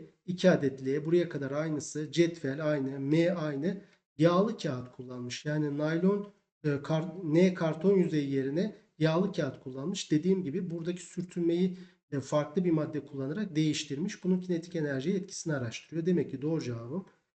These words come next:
C seçeneği. D bakalım. K ile farklı büyüklükte bir adet oyuncak araba. Arabayı değiştirdiği için,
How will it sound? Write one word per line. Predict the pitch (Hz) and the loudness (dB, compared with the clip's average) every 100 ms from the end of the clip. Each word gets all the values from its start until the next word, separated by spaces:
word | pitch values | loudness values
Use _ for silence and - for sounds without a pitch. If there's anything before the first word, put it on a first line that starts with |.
| _ - | _ 6
C | 165 | 6
seçeneği. | 160 135 127 123 180 214 - _ _ _ 160 | 6 0 0 -2 -2 -4 -12 _ _ _ 10
D | 214 214 | 10 10
bakalım. | 185 165 196 190 | 2 -2 -4 -2
K | 214 | 0
ile | 214 202 | 2 2
farklı | 190 190 185 185 | 2 0 -2 2
büyüklükte | 170 - 151 - 180 | 2 2 -6 -4 -2
bir | 180 | 0
adet | 139 175 175 | -2 -4 -2
oyuncak | 135 117 123 - | -2 -2 -8 -12
araba. | 120 _ 175 190 - _ _ | -18 _ -6 -6 -8 _ _
Arabayı | 175 165 156 151 | 4 6 4 2
değiştirdiği | 131 - 135 120 123 | -2 -2 -6 -6 -8
için, | - 185 185 - | -4 -4 -4 -14